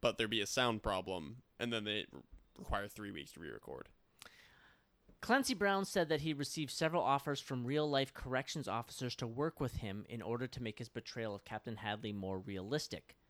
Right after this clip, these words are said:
Speaker 2: He turned them all down because Hadley was an evil character, and he didn't want to misrepresent real corrections officers.
Speaker 1: Fair.
Speaker 2: I like that. Um, as of July twenty-third, twenty sixteen,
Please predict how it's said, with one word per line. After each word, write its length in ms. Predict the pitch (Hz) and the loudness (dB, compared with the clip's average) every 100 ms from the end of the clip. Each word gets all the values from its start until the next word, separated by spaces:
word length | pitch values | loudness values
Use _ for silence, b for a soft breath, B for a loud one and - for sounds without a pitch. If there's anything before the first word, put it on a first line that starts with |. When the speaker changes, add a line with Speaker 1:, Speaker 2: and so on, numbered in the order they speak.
| _ _ | _ _
Speaker 2:
He 180 | - | -10
turned 520 | 123 - 165 170 135 117 | -8 -4 0 0 0 -2
them 160 | 117 | -2
all 240 | 90 120 110 | -2 -2 -2
down 460 | 135 139 120 92 90 - b b - | 4 4 4 0 -6 -12 b b -14
because 300 | 127 123 - | -8 -6 -6
Hadley 380 | - 135 147 | 2 2 4
was 180 | 139 123 | 0 0
an 120 | 123 - | -4 -6
evil 260 | 165 180 170 | 0 2 0
character, 560 | - 117 98 - 101 - b b b | -2 -4 -4 -4 -6 -6 b b b
and 100 | - | -4
he 80 | 131 | -2
didn't 260 | 127 147 147 | 2 2 2
want 200 | 123 120 | 0 -2
to 80 | 113 | -4
misrepresent 840 | 107 117 - 127 113 110 113 104 | -2 -2 -2 -4 -2 -4 -4 -6
real 240 | 98 107 104 | -4 -4 -4
corrections 480 | - 101 - 101 - | -6 -8 -6 -10 -10
officers. 560 | - - - - - _ _ _ _ _ _ - | -14 -16 -18 -16 -18 _ _ _ _ _ _ 0
Speaker 1:
Fair. 220 | 165 - _ _ _ _ | 0 0 _ _ _ _
Speaker 2:
I 60 | - | -10
like 140 | - | -10
that. 180 | - - _ _ _ _ _ _ B B B B B | -10 -16 _ _ _ _ _ _ B B B B B
Um, 340 | - 151 151 - | 2 4 4 2
as 220 | - 247 262 | 4 6 6
of 100 | - | 2
July 360 | 226 226 214 | 2 4 4
twenty-third, 760 | 208 - 202 175 - 170 160 - | 2 2 2 2 2 2 2 0
twenty 260 | 170 165 | -2 -2
sixteen, 720 | - - - - 175 139 123 | -2 -6 -6 -4 0 0 0